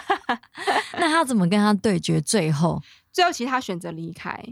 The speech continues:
Speaker 1: 她也是忍了大概快半年。对，
Speaker 2: 哇。
Speaker 1: 刚开始进去谈，她等于是很好，很高的一个职位，有点像是网站的营运长。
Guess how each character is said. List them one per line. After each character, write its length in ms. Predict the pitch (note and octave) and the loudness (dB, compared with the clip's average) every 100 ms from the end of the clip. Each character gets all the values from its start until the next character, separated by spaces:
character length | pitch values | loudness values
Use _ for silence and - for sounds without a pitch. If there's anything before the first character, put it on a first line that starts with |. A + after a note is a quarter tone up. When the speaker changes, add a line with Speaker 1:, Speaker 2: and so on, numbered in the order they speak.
| - _ | -20 _
Speaker 1:
她 160 | - C#4+ | -4 0
也 180 | A#3 | 0
是 420 | F#3+ - A#3+ A3+ G#3+ | -2 -2 2 2 2
忍 200 | G3 F3 | 2 0
了 100 | F3 | 0
大 180 | G3+ | -2
概 440 | G3+ G3+ F#3+ F#3+ F#3 _ - - _ - | -2 0 0 -2 -4 _ -20 -20 _ -4
快 160 | D4+ A3 | -2 -2
半 280 | G#3+ F#3 D3+ | -2 -4 -6
年。 320 | - - A3+ - | -12 -14 -16 -8
对， 100 | A3+ | 0
Speaker 2:
哇。 60 | A3 | 2
Speaker 1:
刚 140 | F3 | 4
开 120 | E3+ | 2
始 240 | E3+ G#3+ G#3 | 0 -6 -6
进 180 | B3+ | -4
去 140 | C4 C4+ | -4 -6
谈， 240 | A#3+ G3+ | -4 -4
她 140 | G#3+ A3+ | -2 -2
等 160 | A3 | -4
于 80 | E3+ | -6
是 140 | F#3+ A3 | -6 -6
很 220 | G3+ F3+ | -6 -8
好， 220 | - G#3 | -6 -6
很 180 | - G3 | -4 -2
高 220 | F#3+ A3+ | 0 0
的 80 | A#3+ | 0
一 40 | F#3+ | -4
个 60 | |
职 200 | F#3 E3+ | -6 -8
位， 140 | F3+ F#3 | -6 -4
有 80 | G3 | -4
点 160 | F3 | -6
像 260 | G3 G3+ G3 | -4 -2 -2
是 180 | - G3+ | -4 -4
网 260 | F3+ - | -4 -6
站 260 | F3 F#3+ E3 | -4 -4 -4
的 80 | - | -8
营 200 | - F3+ | -6 -2
运 200 | A3 F#3 | 0 0
长。 240 | - - | -4 -10